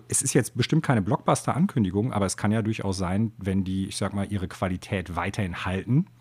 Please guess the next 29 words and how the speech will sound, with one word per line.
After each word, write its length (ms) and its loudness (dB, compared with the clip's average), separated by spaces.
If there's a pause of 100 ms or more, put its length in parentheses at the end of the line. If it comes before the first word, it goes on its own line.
(560)
dass 160 2
das 120 -4
trotzdem 380 -2
sehr 140 -2
gute 200 -6
Spiele 320 0
werden, 240 -12 (180)
ne? 200 -4 (120)
Also 180 -10
ich 120 -12
werd 160 -2
das 180 -2
auf 160 -8
jeden 140 2
Fall 140 0
so 60 2
ein 60 2
bisschen 280 -2
im 120 2
Hinterkopf 440 -2
behalten 340 0
und 80 -4
mal 100 0
gucken, 340 -2 (560)
äh, 280 0
wie 100 -2
die 120 -2
so 140 -4
ankommen. 420 0